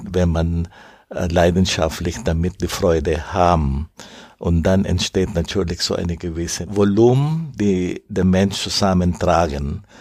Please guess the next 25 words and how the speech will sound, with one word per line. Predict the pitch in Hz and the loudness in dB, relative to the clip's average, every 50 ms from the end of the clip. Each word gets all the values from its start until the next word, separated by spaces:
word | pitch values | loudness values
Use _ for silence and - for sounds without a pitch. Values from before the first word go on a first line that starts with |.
| - - _ | -20 -20 _
so | - - - 98 90 82 | -10 -4 -2 -2 0 0
wie | 90 92 87 | -2 -2 -2
sie | 82 - - 92 87 87 82 82 | -4 -4 -4 -2 -4 -4 -4 -6
bei | 80 80 85 80 - | -4 -4 -4 -4 -4
uns | - 95 101 95 92 95 - - | -4 -2 0 0 0 0 -2 -2
dann | 92 90 87 82 85 85 92 - - - - - - - 92 | -2 -2 0 0 -2 -2 -6 -8 -14 -20 -20 -18 -14 -10 -4
sehen, | 90 - - 98 92 92 92 101 110 104 | 0 0 2 2 2 2 2 2 2 2
das | 90 87 85 - - - - | 0 0 0 0 0 0 0
Fundament | - - 98 90 82 85 82 80 78 82 87 92 104 110 143 - - - - - - - | 0 0 0 0 0 0 -2 -2 0 0 0 0 -2 -4 -8 -12 -16 -20 -20 -20 -18 -12
von | - - 87 87 85 | -6 -4 -2 -2 -2
Qualitäten, | - - 90 85 80 82 76 - - 98 92 95 95 - 98 | 0 2 2 2 2 0 -2 -2 0 2 2 2 2 0 -2
von | 92 - 90 82 | -2 -2 -2 -2
verschiedenen | - - 87 - - - 113 113 104 101 92 95 90 82 78 78 78 82 - - - - - - - - - | -2 -2 -2 -2 -2 0 2 2 4 4 4 4 4 4 2 0 -2 -4 -6 -12 -18 -18 -18 -18 -20 -10 -4
Objekten, | - 95 92 92 98 95 90 - - 95 87 80 | -4 -2 0 2 2 2 2 2 0 0 0 0
ob's | - - 87 82 - - | 0 -2 -2 -2 -2 -2
Porzellangruppen, | - - 92 85 - - 92 85 90 85 82 85 90 - 87 87 82 - - 85 87 | -2 0 -2 0 0 -2 0 2 2 2 2 0 -2 -2 -2 -2 -2 -2 -4 -6 -4
Geschirre, | 87 92 - - 104 98 92 - | -4 -6 -4 -2 -2 0 0 -2
egal | - 87 85 85 87 87 87 92 90 101 98 | -4 -4 -2 2 2 4 4 4 4 2 2
was | 90 82 - - | 0 0 -2 -4
sie | 92 82 | -4 0
wollen, | 78 85 85 82 87 87 85 - - - - - - - - | 2 4 4 4 4 2 0 -4 -10 -14 -14 -16 -16 -6 -2
dass | - - 87 - - | -2 0 0 0 0
wir | 95 95 85 | 0 0 0
das | 85 85 80 - - | 0 0 0 -2 -2
dann | - 85 85 85 85 90 - | -2 0 0 0 0 -2 -4